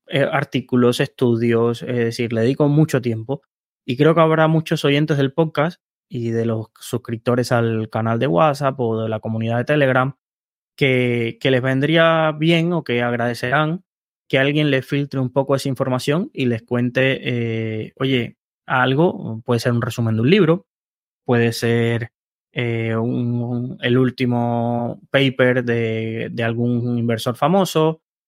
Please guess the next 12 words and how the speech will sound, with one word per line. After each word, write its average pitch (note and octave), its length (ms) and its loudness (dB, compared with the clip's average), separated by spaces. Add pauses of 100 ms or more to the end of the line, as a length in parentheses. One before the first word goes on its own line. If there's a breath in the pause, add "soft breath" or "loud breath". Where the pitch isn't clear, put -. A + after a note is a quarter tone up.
(140)
o, D#3+ 580 0
mm, B2+ 500 -4
muy D3+ 160 2
variopinto. C#3+ 580 0 (120)
La A#2+ 140 -2
última, A#2+ 840 0
eh, A#2+ 380 -4
el A#2+ 100 0
último B2+ 300 0
debate, D#3 460 2
es A#2+ 100 -6
decir, A2+ 440 -8